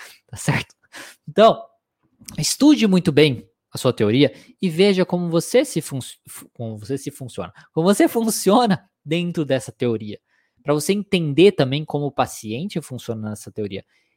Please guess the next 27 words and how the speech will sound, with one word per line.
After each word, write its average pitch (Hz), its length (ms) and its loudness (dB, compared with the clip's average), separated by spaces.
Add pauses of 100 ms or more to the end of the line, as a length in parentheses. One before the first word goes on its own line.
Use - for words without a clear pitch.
(200)
e 165 140 8
pra 143 180 2
você 117 340 -2
conseguir 139 640 -8
se - 300 -20 (160)
expressar 139 1040 -2 (160)
de 120 60 -14
uma 113 80 -10
maneira 107 360 -12 (200)
clara 131 760 -2 (400)
pra - 120 -16
você, 131 580 -6 (180)
para 117 180 -2
o 110 40 -10
seu 123 200 -8 (180)
paciente, 147 840 -2 (260)
sobre 113 280 -8
o - 20 -2
funcionamento 190 1040 0
da 110 120 2
sua 110 180 -8
teoria 110 420 -4 (240)
e 127 60 -6
o 110 40 -6
funcionamento 139 1040 -2 (400)
do 107 160 2
paciente, - 640 -10